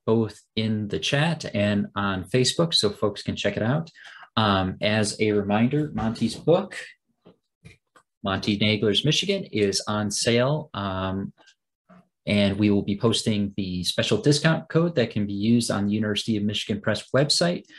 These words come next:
I think that is still going to be live, um, for a few more days, so check it out.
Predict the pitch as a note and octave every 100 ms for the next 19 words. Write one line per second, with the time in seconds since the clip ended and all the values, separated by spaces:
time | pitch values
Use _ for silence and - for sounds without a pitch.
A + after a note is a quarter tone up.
0 | - - F#2+ G2 G#2+ - G2+ - G2 F#2
1 | - - B2 A#2 A#2 A2 - G#2 G2 G#2
2 | A2 A2 A2 G#2+ - - G2 F#2+ F#2+ F2+
3 | F2+ - G2 F#2 - A#2 G#2 G#2 G2+ A2+
4 | C#3 D3+ - G2+ - C3+ A2+ A#2+ D#3+ F3